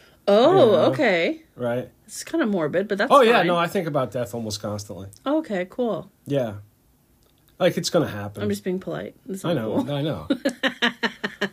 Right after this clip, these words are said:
Speaker 2: But it's impending over all of us, and it's just, you know, what do you, what do you
Speaker 1: Listen,
Speaker 2: wanna
Speaker 1: your parents are living very long lives, so I think that it's
Speaker 2: Yeah, long, torturous lives.
Speaker 1: Torturous?
Speaker 2: <laughs>
Speaker 1: Home-cooked meals from me?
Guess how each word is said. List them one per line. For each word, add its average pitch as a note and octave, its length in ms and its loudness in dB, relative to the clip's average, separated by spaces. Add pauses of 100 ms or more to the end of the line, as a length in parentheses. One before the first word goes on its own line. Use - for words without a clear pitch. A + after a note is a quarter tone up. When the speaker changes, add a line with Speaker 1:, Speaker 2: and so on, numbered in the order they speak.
Speaker 2:
But G#3 140 2
it's F#3 160 2
impending E3+ 440 4
over G#2 220 -2
all A#2+ 240 0
of F#2+ 60 -6
us, F2+ 220 -10
and G2 100 -8
it's G2 160 -12
just, - 320 -12 (160)
you C#3+ 100 -6
know, G2 240 -8 (1000)
what B2 140 -2
do B2 60 -2
you, G#2 200 -6 (160)
what A#2+ 80 -4
do B2+ 80 -2
you C3 60 0
Speaker 1:
Listen, C#4 280 6
Speaker 2:
wanna - 140 -4
Speaker 1:
your A#3 220 6
parents D4 440 0
are C#4+ 100 4
living G#3 340 2
very F#3 300 4
long F#3 280 2
lives, C3+ 360 -2
so F3 140 0
I F3+ 80 2
think A3 260 -2
that F3+ 140 0
it's E3 360 -4
Speaker 2:
Yeah, F3 200 4
long, E3+ 400 6
torturous A3+ 560 4
lives. G3 640 0
Speaker 1:
Torturous? F3 840 -4 (320)
Speaker 2:
<laughs> - 80 -14 (800)
Speaker 1:
Home-cooked D4+ 460 4
meals G4 500 2
from G#3 360 2
me? A#3+ 240 4